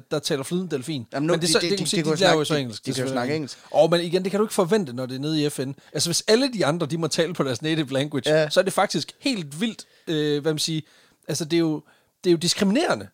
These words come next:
Speaker 1: af helvedes til at forvente, at, at delfinerne, de skal lære engelsk, når man gerne vil lære somalisk og swahili og pis og lort. Så må, så må oversætterne kraftedeme lære at tale delfin. Så må de lære,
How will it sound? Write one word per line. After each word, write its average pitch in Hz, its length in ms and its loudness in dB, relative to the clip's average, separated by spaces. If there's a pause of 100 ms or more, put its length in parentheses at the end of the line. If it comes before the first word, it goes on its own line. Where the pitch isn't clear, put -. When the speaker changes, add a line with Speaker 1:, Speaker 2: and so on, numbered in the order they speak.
(180)
Speaker 1:
af 170 80 -2
helvedes 285 380 2
til 156 220 -4 (200)
at 156 80 -4
forvente, 165 540 2
at, 147 220 -6
at 139 160 -4
delfinerne, 147 520 -2
de 180 160 -6
skal 180 180 0
lære 139 160 2
engelsk, 165 320 -6
når 147 80 -2
man 139 180 -2
gerne 175 180 0
vil 196 100 0
lære 127 260 -2 (540)
somalisk 156 840 0
og 127 240 0
swahili 160 520 -2
og 107 80 -4
pis - 260 -4
og - 80 -8
lort. 180 240 -4 (280)
Så - 140 0
må, 254 200 0 (120)
så - 140 0
må 254 140 2 (220)
oversætterne 147 540 0
kraftedeme 165 360 -4
lære 151 100 2
at 156 60 -4
tale 123 220 -6
delfin. 120 380 -8
Så 214 100 0
må 233 60 4
de 226 120 4
lære, 214 120 6